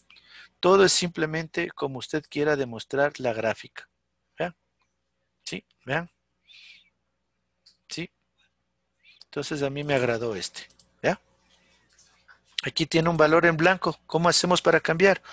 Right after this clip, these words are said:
Selecciono, doy a inicio y le cambio de color a negrito. Miren, ahí me da, ahí me dan valores, ¿sí? Entonces, miren, en marzo este man tiene ocho mil dólares.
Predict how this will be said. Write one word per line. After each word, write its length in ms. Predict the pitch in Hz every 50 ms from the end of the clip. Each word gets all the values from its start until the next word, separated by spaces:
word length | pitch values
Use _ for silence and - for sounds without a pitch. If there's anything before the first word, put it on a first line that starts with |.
| - - - - - - _
Selecciono, 1080 | - - - - 139 143 151 165 180 180 - - - 165 156 151 156 160 196 208 202 _ _ _ _ _ _ _ _ _ _ _ _ _ - - - - - - - _ _ _
doy 340 | - 135 139 143 147 151 151
a 60 | 151 151 -
inicio 640 | 143 160 170 156 156 151 - - - 180 180 185 190 - - - _ _ _ _ _ _ _ _ _ _ _ _ _ _ _ _ _ _ _ _ _
y 160 | - - 165
le 140 | 175 180 151
cambio 400 | - 147 139 139 135 143 143 135
de 120 | 131 123
color 380 | - - 143 139 151 165 175 - -
a 60 | 139
negrito. 460 | 131 131 120 113 117 117 110 - 135
Miren, 260 | 147 190 247 240 196 - _ _ _ _ _ _ _ _ _ _ _ _ _ _ _ - - - - - - - - _ _ -
ahí 140 | 139 151
me 140 | 165 160 147
da, 240 | 151 160 156 151 151 -
ahí 160 | - 147 170
me 120 | 180 165 151
dan 200 | 151 156 151 147
valores, 640 | 147 127 117 117 135 135 120 107 - - - - _ _ -
¿sí? 240 | - - 170 190 - - _ _ _ _ _ _ _ _ _ _ _ _ - - - -
Entonces, 320 | - - 143 - 151 147
miren, 260 | 143 160 160 156 143
en 120 | 131 131 135
marzo 420 | 160 180 180 - - 185 185 175
este 220 | 143 - - -
man 200 | 160 160 170 170
tiene 220 | - - 170 165 165
ocho 240 | 160 - - 143 135
mil 200 | 135 139 135 123
dólares. 440 | 117 107 101 95 92 - - -